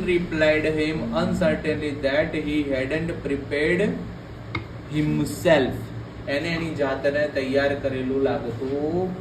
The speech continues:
નથી, તો સાલું આમાં કોમ્પિટિશનમાં જવું કેમ એવું વિચારે. બરાબર, આગળ ફોર્ટી સેવન નંબર.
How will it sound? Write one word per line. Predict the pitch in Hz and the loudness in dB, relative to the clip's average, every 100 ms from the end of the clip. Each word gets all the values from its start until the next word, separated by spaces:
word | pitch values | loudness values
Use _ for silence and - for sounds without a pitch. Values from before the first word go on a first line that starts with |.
| - - | -8 0
નથી, | 151 139 | 0 0
તો | 127 131 127 | -2 -4 -2
સાલું | 131 135 139 | 0 2 2
આમાં | 131 139 135 135 - - - | 2 -2 -2 -4 -8 -10 -8
કોમ્પિટિશનમાં | 131 127 131 135 147 139 139 127 | -6 -4 -2 -2 -2 0 0 0
જવું | 120 139 - | -2 -2 -2
કેમ | 151 123 110 - - - - - | -2 -2 -6 -8 -8 -8 -8 -2
એવું | 127 120 | 0 0
વિચારે. | 113 113 110 113 | 0 0 -2 0
બરાબર, | 139 160 | 0 2
આગળ | 143 117 - - - - - - - - - - | 2 0 -4 -8 -8 -8 -8 -8 -8 -8 -6 0
ફોર્ટી | 139 139 | 0 2
સેવન | 131 120 | 2 2
નંબર. | 113 107 587 | 2 2 0